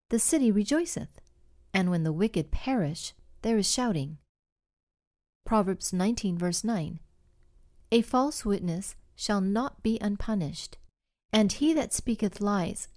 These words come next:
shall perish." Proverbs twenty-one, verse twenty-eight. "A false witness shall perish, but the man that heareth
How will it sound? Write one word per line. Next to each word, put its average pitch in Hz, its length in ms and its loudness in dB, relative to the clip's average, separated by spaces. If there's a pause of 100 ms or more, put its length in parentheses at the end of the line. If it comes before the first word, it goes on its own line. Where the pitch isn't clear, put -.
shall 247 240 -4
perish." 269 680 -2 (1600)
Proverbs 226 460 2
twenty-one, 220 640 4
verse 185 280 -2
twenty-eight. 185 800 0 (720)
"A 208 140 6
false 269 400 0
witness 202 400 0
shall 220 220 -2
perish, 208 640 -2 (680)
but 220 160 4
the 208 80 2
man 208 460 4
that 202 340 0
heareth 190 480 0